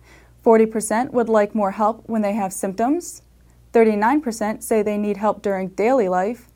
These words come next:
and thirty-six percent say they would like to have help when they're in pain. Doctors don't disagree that patients lack knowledge of chronic conditions, but the report found they spend little time during appointments discussing disease management.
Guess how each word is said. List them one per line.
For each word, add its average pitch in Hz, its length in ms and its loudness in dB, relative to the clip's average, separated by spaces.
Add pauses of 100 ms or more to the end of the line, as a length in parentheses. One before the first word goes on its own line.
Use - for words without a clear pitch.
(480)
and 262 220 4
thirty-six 311 500 -2
percent 220 400 -4
say 220 220 0
they 220 120 2
would 214 140 0
like 285 200 0
to 262 80 -6
have 208 180 -4
help 196 260 -2
when 202 200 -4
they're 185 200 -2
in 175 80 -6
pain. 226 460 -6 (880)
Doctors 311 480 2
don't 240 320 0
disagree 214 500 0
that 190 240 0
patients 220 380 -2
lack 190 200 -2
knowledge 190 380 -2
of 185 140 -8
chronic 185 280 -6
conditions, 226 640 -4 (340)
but 269 200 2
the 294 40 0
report 294 460 0
found 254 340 4
they 233 120 2
spend 233 360 0
little 330 240 2
time 196 360 -4
during 196 240 -4
appointments 226 520 -2
discussing 208 580 -4
disease 185 360 -6
management. 226 600 -4